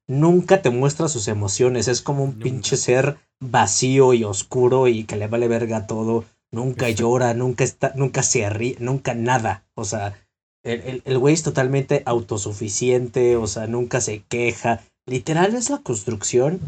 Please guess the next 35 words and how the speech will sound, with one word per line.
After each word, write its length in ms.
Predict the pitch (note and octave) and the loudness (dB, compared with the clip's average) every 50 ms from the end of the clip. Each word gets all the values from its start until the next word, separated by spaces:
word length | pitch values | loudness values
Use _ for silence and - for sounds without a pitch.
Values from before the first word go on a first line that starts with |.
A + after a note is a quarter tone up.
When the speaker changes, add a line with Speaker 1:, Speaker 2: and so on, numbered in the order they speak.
| - - _ | -12 -12 _
Speaker 1:
así 580 | - A2+ A2 - - B2+ C3+ D3 D3+ D3 - - _ _ _ _ _ _ _ _ _ _ - | -6 -4 -2 -2 -2 0 2 4 4 4 2 -2 _ _ _ _ _ _ _ _ _ _ -4
eh, 800 | A2+ A2+ A2+ A2+ A2 A2 G#2+ G#2+ G#2+ G#2+ G#2 G#2 G2+ G#2 G2 G2 | -2 -2 0 0 0 0 0 0 0 0 0 -2 -2 -4 -8 -10
buscas 520 | B2 A#2+ C#3+ F3 F3 - - A#3 A3 - G3 | -4 4 4 4 4 6 4 2 4 4 2
Speaker 2:
Ideal. 100 | F3 C3 | 0 2
Speaker 1:
masculinidad 1120 | A#2+ B2 A#2+ - - C3+ B2+ A#2+ A2+ A2+ A2 G#2 G#2+ A2+ A#2 B2 C3 D3 F#3+ A3+ - - _ _ _ _ _ _ _ _ - | 0 0 0 0 0 0 2 2 2 0 -2 -4 -4 -2 2 6 8 8 8 8 4 -2 _ _ _ _ _ _ _ _ -8
y 120 | B2 B2 | -8 -6
te 160 | - C3 A#2 - | -2 -2 0 2
sale 400 | - C#3 D3 D#3+ E3+ D#3+ D#3+ - | 4 6 8 8 6 6 4 4
Kratos 540 | D3 C#3+ C#3+ D3 D3 - D3 A#2+ A2 - | 6 8 8 8 8 6 2 2 2 2
al 100 | A#2 G#2+ G#2+ | 0 2 2
lado. 260 | A2 A2 G#2 G2+ G2+ | 0 0 0 -2 -4
O 80 | G#2 G2+ | -6 -2
sea, 200 | - A#2 A2+ A2 | 0 0 0 2
masculinidad 680 | A#2+ A#2 A2+ - - A#2+ A#2+ A#2+ B2 B2 C3 C#3+ D3+ E3+ | 0 -2 0 0 0 0 4 4 4 4 4 4 4 4
de 80 | F#3 | 4
la 160 | E3 C3 A2 | 4 4 2
verga, 260 | A2 A2+ A2+ C3 D3 D3 | 2 0 2 2 2 4
masculinidad 440 | C#3 A#2 - - A2 A2+ B2 A#2+ - | 2 2 0 -2 -2 -2 -2 -2 0
tóxica 280 | B2+ B2+ - - D3 | -2 -4 -4 -4 -8
y 40 | - | -6
te 80 | - A#2+ | -6 -4
sale 280 | G#2 A#2 A#2 C3 - | -2 -2 -2 -2 -2
Kratos. 520 | - - A#2+ A#2 A2+ A2 - G#2+ - - _ _ _ _ _ _ _ _ | -2 0 0 0 0 -2 -4 -12 -18 -18 _ _ _ _ _ _ _ _
Entonces, 540 | C3 B2+ F3 F#3 F3+ A3 A3+ A3+ - - - - - _ _ - - | -6 0 0 0 2 2 -2 -2 -4 -8 -16 -20 -20 _ _ -20 -20
Speaker 2:
<laughs> 340 | _ _ _ _ _ _ - | _ _ _ _ _ _ -6
Speaker 1:
literal, 600 | C#3 C#3 C#3+ C3+ - - C#3+ B2+ C#3+ D#3 G3 A#3+ | -2 0 0 0 0 0 2 4 4 4 4 4
a 80 | A#3+ G3+ | 4 4
la 120 | C3 B2 | 4 2
gente 500 | - - C#3 C#3 - - F3 F#3 - - _ | 2 0 0 0 0 0 0 0 0 -4 _
de 280 | B2 A#2+ B2 B2 A#2 | -6 -2 0 0 2
nuevo 420 | B2+ C#3 C3+ C#3+ C#3 D3 D#3+ F#3+ G#3+ | 2 4 6 6 6 8 6 6 6
le 100 | G3 D3 | 6 4
ardió 220 | C3 B2 B2+ C#3+ | 4 4 4 4
la 160 | D#3 E3+ E3 | 2 2 0
cola 360 | - D#3 C#3 C3 B2 D3+ - | 0 0 2 2 2 0 -2